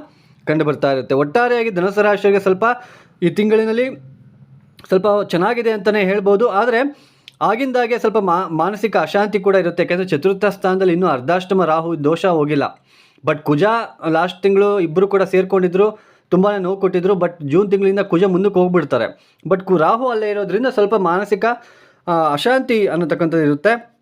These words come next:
ಆಮೇಲೆ ಮನೆಯಲ್ಲಿ ಏನಾದ್ರೂ ಕಳ್ಳತನದ ಭಯ ಆಗ್ತಕ್ಕಂಥದ್ದು, ಅಂದ್ರೆ ಕ-, ಏನಾದ್ರೂ ಒಂದು ವಸ್ತುಗಳು ಹೋಗಿದೆ ಅಂತ ಭಾವನೆ ಕೂಡ ನಿಮಗೆ ಈ ತಿಂಗಳಿನಲ್ಲಿ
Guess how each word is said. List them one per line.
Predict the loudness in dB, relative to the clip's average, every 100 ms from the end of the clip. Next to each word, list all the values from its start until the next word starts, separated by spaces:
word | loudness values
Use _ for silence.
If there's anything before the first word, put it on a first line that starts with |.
| _ _ _ _ _ _ _ -2
ಆಮೇಲೆ | 0
ಮನೆಯಲ್ಲಿ | 0 0 2 2 2
ಏನಾದ್ರೂ | -2 -2 -4
ಕಳ್ಳತನದ | -6 -2 0 0 0 0 0
ಭಯ | 0 2
ಆಗ್ತಕ್ಕಂಥದ್ದು, | 2 0 -2 -2 -2 0
ಅಂದ್ರೆ | -2 -2
ಕ-, | -2 0
ಏನಾದ್ರೂ | 0 0 0
ಒಂದು | 0
ವಸ್ತುಗಳು | -2 2 2 4
ಹೋಗಿದೆ | 2 2 2 0 -4 -16 _ -6
ಅಂತ | -2
ಭಾವನೆ | 0 0 0 -2 -2
ಕೂಡ | -2 0 -2 -6 _ -2
ನಿಮಗೆ | 0 2 -2
ಈ | -4
ತಿಂಗಳಿನಲ್ಲಿ | -2 0 2 0 0 -2